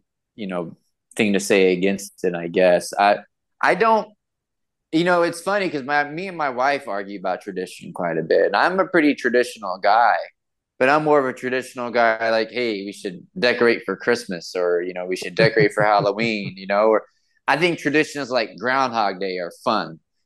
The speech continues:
Speaker 1: you know, and I think my
Speaker 2: Yeah.
Speaker 1: whole thing on tradition is more of a, a thing of what creates fun or a type of, like, ceremonial thing, you know, it's tradition to do this at this time of year. And every year I kind of think about where I'm in, in the world and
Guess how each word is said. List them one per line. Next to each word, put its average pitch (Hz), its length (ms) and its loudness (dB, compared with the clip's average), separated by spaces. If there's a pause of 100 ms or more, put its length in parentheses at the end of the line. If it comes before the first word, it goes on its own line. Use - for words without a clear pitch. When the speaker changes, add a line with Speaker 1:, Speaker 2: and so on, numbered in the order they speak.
Speaker 1:
you 131 80 -2
know, 135 140 2
and 143 80 2
I 147 60 2
think 170 220 -2
my 160 140 2
Speaker 2:
Yeah. 147 80 2
Speaker 1:
whole 139 220 2
thing 143 220 -4
on 127 140 -4
tradition 123 720 -4
is 101 100 -10
more 117 340 2
of 95 100 -4 (160)
a, 95 280 -2
a 95 40 -10 (120)
thing 127 220 -2
of 92 160 -6 (160)
what 113 220 0
creates - 420 -2
fun 110 480 0 (500)
or 120 360 4
a 101 120 -2
type 117 300 -4
of, 110 100 -6
like, 98 160 -2
ceremonial 117 840 -2
thing, 92 300 -8
you 95 60 -4
know, 98 180 4
it's 107 180 2
tradition 147 460 0
to 131 80 -8
do 123 240 2
this 113 480 -4 (360)
at 104 120 0
this 156 180 -2
time 123 240 0
of 107 120 -4
year. 113 320 4
And 110 80 0
every 113 220 -2
year 113 320 0
I 104 60 -4
kind 107 260 -10
of 98 120 -14
think 104 280 -10
about 104 380 2
where 110 140 2
I'm 104 220 -2
in, 104 240 -8
in 101 120 -16
the 98 60 -18
world 98 560 -2
and 90 120 -12